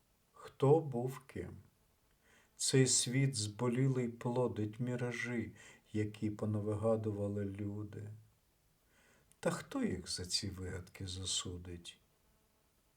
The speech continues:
Пітьма і світло вічно на межі. У світі смутку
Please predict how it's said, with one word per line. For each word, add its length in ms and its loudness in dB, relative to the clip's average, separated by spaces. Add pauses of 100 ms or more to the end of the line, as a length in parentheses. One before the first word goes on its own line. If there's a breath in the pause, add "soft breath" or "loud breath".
(480)
Пітьма 680 0
і 80 -2
світло 840 2 (680)
вічно 640 -4
на 160 -8
межі. 520 -8 (1300 loud breath)
У 80 4
світі 500 4
смутку 720 4